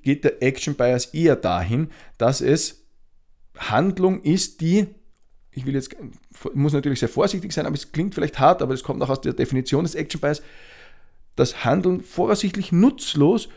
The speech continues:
vielleicht sogar schädlich ist. Also gehen wir nochmal auf dieses, ähm, Recruiting, ähm, Candidate Experience, Onboarding Thema ein.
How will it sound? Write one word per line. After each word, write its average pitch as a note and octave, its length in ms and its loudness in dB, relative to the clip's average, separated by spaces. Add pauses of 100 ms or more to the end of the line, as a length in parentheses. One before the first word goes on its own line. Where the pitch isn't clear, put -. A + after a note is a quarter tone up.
(120)
vielleicht D#3 400 2
sogar F3+ 220 2
schädlich E3 600 4
ist. - 200 -8
Also A#2+ 240 -2 (120)
gehen C#3+ 140 4
wir A3+ 60 2
nochmal E3 260 2
auf D#3+ 100 0
dieses, D3+ 340 0 (420)
ähm, A#2+ 400 0
Recruiting, D#3+ 720 2
ähm, B2+ 300 0
Candidate E3+ 420 2
Experience, C#3 520 -4
Onboarding B2 520 4
Thema G#2 240 0
ein. E2+ 220 -10